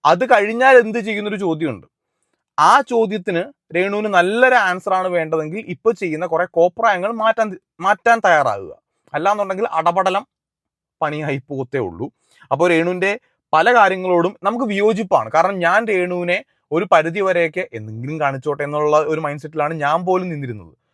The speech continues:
പക്ഷെ, അ, ഒരു, ഒരു രേണുവിന്റെ വീഡിയോസ് ഒക്കെ കാണുന്ന അല്ലെങ്കിൽ അ-, അങ്ങനെ ഒരാളെന്ന രീതിയിൽ. പക്ഷേ കഴിഞ്ഞ ദിവസത്തെ പ്രവൃത്തിയോടുകൂടി നമുക്ക് തന്നെ ഒരു, "അയ്യേ, ഇത് എന്താടെ ഇങ്ങനെ?" ഇതെന്ന് ഒരു, ഒരു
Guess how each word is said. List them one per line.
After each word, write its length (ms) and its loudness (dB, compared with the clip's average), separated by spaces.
പക്ഷെ, 160 -2
അ, 200 -4
ഒരു, 120 0
ഒരു 680 -4
രേണുവിന്റെ 280 2
വീഡിയോസ് 400 -4
ഒക്കെ 180 -6
കാണുന്ന 360 0
അല്ലെങ്കിൽ 360 -6
അ-, 400 -10
അങ്ങനെ 200 -2
ഒരാളെന്ന 280 2
രീതിയിൽ. 160 -10
പക്ഷേ 280 -2
കഴിഞ്ഞ 160 4
ദിവസത്തെ 260 0
പ്രവൃത്തിയോടുകൂടി 600 -2
നമുക്ക് 360 -2
തന്നെ 300 -4
ഒരു, 260 -2
"അയ്യേ, 320 -4
ഇത് 120 -4
എന്താടെ 500 0
ഇങ്ങനെ?" 440 -6
ഇതെന്ന് 420 -6
ഒരു, 220 -8
ഒരു 160 -6